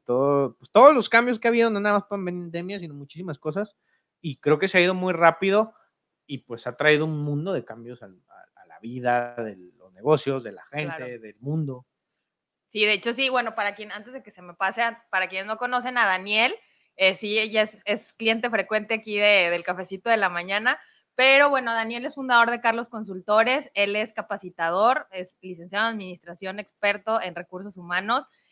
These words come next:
Speaker 2: él es host en el podcast de Lu-, El Lugar Correcto y recientemente en el de Reinvención Empresarial también.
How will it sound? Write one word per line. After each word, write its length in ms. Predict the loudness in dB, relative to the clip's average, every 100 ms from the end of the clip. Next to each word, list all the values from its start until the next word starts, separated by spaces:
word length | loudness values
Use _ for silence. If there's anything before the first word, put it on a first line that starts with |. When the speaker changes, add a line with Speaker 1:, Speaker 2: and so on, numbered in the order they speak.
| _
Speaker 2:
él 220 | 2 4 4
es 160 | 0 0
host 240 | 0 0
en 120 | -10 -8
el 200 | -12 -14 -2
podcast 420 | -2 0 -2 0
de 260 | 0 0 -2
Lu-, 180 | -4
El 120 | -4 -2
Lugar 280 | 0 0
Correcto 600 | 0 0 0 -2 -2 0 0
y 160 | -4 -6
recientemente 680 | -6 -10 -14 -14 -14 -14 -14
en 80 | -12
el 80 | -10
de 120 | -8
Reinvención 520 | -10 -12 -16 -16 -16
Empresarial 540 | -14 -14 -12 -10 -10 -10
también. 500 | -10 0 0 0